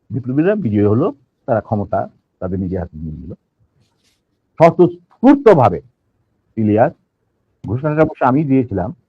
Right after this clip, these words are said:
স্বতঃস্ফূর্তভাবে মুজিবের সেই মৃত্যুর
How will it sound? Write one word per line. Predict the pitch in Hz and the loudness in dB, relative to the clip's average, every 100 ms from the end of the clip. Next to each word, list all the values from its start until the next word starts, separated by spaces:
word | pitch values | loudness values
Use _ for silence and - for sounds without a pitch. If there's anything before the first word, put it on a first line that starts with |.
| _ _ _ _ _ _ _ | _ _ _ _ _ _ _
স্বতঃস্ফূর্তভাবে | _ 151 160 160 160 _ _ 214 214 214 170 147 98 - _ _ - | _ 2 2 0 -4 _ _ -2 4 6 8 6 2 -4 _ _ -2
মুজিবের | 135 147 151 160 139 123 _ _ _ _ _ - | 0 4 6 6 4 -4 _ _ _ _ _ -2
সেই | 139 113 - _ _ _ _ _ _ _ _ _ _ _ _ _ _ _ _ _ _ _ _ _ _ _ _ _ _ _ _ _ _ _ _ _ _ _ - | 0 0 -4 _ _ _ _ _ _ _ _ _ _ _ _ _ _ _ _ _ _ _ _ _ _ _ _ _ _ _ _ _ _ _ _ _ _ _ -4
মৃত্যুর | 135 139 120 110 | 0 0 -4 -10